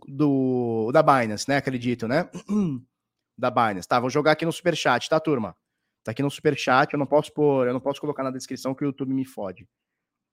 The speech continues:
Quando eu coloco notícia de cripto, então eu não coloco mais há mais de ano, tá? Então tá aqui, ó. Notícia do Cointelegraph, essa aqui que a Binance vai dar a, é, como é que fala? O Anchor, tá? É uma delícia, Domingues. Com bituca de cigarro fica, ó,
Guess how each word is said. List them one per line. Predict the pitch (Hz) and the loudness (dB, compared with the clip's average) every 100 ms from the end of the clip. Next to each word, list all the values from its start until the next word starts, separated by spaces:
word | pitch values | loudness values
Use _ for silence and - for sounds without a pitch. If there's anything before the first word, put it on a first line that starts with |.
| _ _ | _ _
Quando | 104 | -8
eu | |
coloco | 104 107 104 110 | -4 -2 -4 -6
notícia | 110 - 107 | -10 -10 -12
de | 104 | -12
cripto, | 95 113 123 123 - 113 104 95 92 | -12 -8 -6 -6 -10 -10 -10 -12 -14
então | - 113 | -6 -2
eu | |
não | 127 | -2
coloco | 131 131 123 127 | 0 0 0 -2
mais | 110 113 120 | -4 -2 -2
há | 113 | -6
mais | 98 95 95 117 | -8 -8 -4 -4
de | 117 | -2
ano, | 104 92 87 - _ _ _ _ _ _ _ _ - | -6 -8 -12 -20 _ _ _ _ _ _ _ _ -4
tá? | 104 113 _ _ | -4 -4 _ _
Então | 117 | -4
tá | 120 | 0
aqui, | 143 139 127 | 0 0 0
ó. | 101 78 _ _ _ _ _ _ _ _ _ _ | 0 -4 _ _ _ _ _ _ _ _ _ _
Notícia | 117 - 139 | -12 -8 -2
do | 147 | 0
Cointelegraph, | 147 143 131 143 139 | 0 2 2 2 0
essa | 135 131 | -4 -8
aqui | - | -8
que | 135 | -4
a | 135 | -2
Binance | 131 139 135 | 0 0 -2
vai | 120 120 | -4 -4
dar | 117 113 120 - _ _ _ | -2 -2 -2 -6 _ _ _
a, | 110 110 110 107 104 98 98 92 85 82 _ _ _ | -6 -4 -2 -4 -4 -6 -8 -10 -12 -16 _ _ _
é, | - 87 87 87 | -14 -10 -10 -10
como | 90 | -12
é | 90 | -6
que | |
fala? | - 127 101 | -2 0 0
O | 110 | -2
Anchor, | 107 90 80 - | -4 -8 -14 -16
tá? | - 120 202 - _ _ _ _ _ _ - | -2 0 0 -8 _ _ _ _ _ _ 2
É | 180 | 4
uma | 202 | 6
delícia, | 208 175 170 147 | 6 4 4 4
Domingues. | 135 120 92 85 - | 2 0 -4 -8 -14
Com | - 160 | -8 -4
bituca | 156 - 208 | -2 0 -2
de | 180 | -2
cigarro | - 127 160 156 | -2 2 4 2
fica, | 151 147 139 | -2 -2 0
ó, | 180 | 0